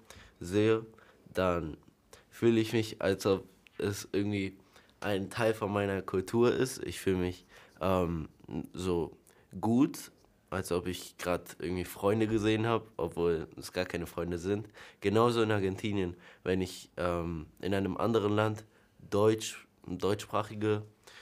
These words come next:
äh, Leute auf der Straße finde, dann, dann ist es genauso. Weil es ist so irgendwie in einem Land, wo man diese Sprache nicht so viel spricht, solche Leute zu finden, ist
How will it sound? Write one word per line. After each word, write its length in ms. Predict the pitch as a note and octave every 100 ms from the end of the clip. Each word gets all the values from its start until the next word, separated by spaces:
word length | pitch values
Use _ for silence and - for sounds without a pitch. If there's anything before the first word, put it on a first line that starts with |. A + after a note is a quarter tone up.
| - -
äh, 140 | F#2+
Leute 280 | F#2+ G#2 G#2
auf 100 | F#2+
der 120 | G2
Straße 440 | G#2 - G2 G#2 G#2+
finde, 380 | A2 G#2+ G#2 -
dann, 360 | - F#2+ F2+ - - _ _ -
dann 420 | D#2 F#2+ F#2 D#2+
ist 200 | F#2+ G#2
es 200 | G2+ -
genauso. 520 | G2 G#2 A2 F2 E2+ - - - - -
Weil 180 | F#2+ F2+
es 160 | -
ist 340 | - - - - -
so 380 | F2 F#2 F2 -
irgendwie 420 | F#2 F#2+ F2+ E2+ - _ _ - - - _ _ _ _
in 360 | F#2 F#2+ F2+ D#2+ -
einem 220 | F#2+ F#2+
Land, 360 | G2 G#2+ G#2+ - -
wo 100 | F#2+
man 280 | F#2 F#2 -
diese 220 | G2+ F#2+ F#2+
Sprache 420 | - G#2 G#2 G2+
nicht 180 | G2+ -
so 100 | F2
viel 180 | F2+
spricht, 580 | E2+ - A2 B2 - - _ - - - - -
solche 540 | - F#2 F2+ F#2 E2+ -
Leute 340 | - G2 G#2 G#2
zu 160 | -
finden, 440 | - G#2 G2 F#2+ F#2+
ist 640 | F2+ - E2+ - -